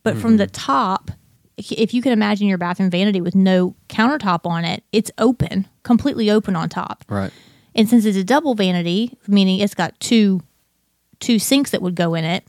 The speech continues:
Speaker 2: Right.
Speaker 1: the center drawer opens, but the two, uh,
Speaker 2: Two cavities, basically.
Speaker 1: there's, uh,
Speaker 2: Three cavities,
Speaker 1: I
Speaker 2: technically.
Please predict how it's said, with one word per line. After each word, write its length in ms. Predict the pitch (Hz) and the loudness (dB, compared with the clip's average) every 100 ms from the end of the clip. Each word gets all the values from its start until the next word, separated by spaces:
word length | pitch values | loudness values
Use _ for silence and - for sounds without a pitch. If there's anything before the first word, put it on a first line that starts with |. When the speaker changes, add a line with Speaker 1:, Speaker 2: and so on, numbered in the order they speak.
| - | -10
Speaker 2:
Right. 220 | 104 101 - | -8 -8 0
Speaker 1:
the 100 | 220 | 0
center 400 | - 330 415 277 | 2 0 2 0
drawer 300 | 202 190 175 196 | 2 0 2 2
opens, 600 | 196 - 165 196 - - _ _ _ _ - | 2 2 0 -2 -2 -12 _ _ _ _ -4
but 140 | 220 | -2
the 80 | 196 | -2
two, 520 | - - 262 226 - - _ _ _ _ | -2 2 4 2 -2 -14 _ _ _ _
uh, 200 | 220 185 | -4 0
Speaker 2:
Two 100 | - 185 | 0 -2
cavities, 460 | 110 95 80 85 | -4 -6 -8 -12
basically. 540 | - 87 - 80 - 214 | -10 -10 -10 -14 -8 0
Speaker 1:
there's, 340 | 220 - - _ _ | 0 0 -10 _ _
uh, 240 | - 101 - | -8 -6 -2
Speaker 2:
Three 160 | 123 | -2
cavities, 580 | 123 107 90 95 98 - - | -2 -4 -8 -8 -10 -12 -10
Speaker 1:
I 40 | |
Speaker 2:
technically. 220 | 208 220 | -4 -2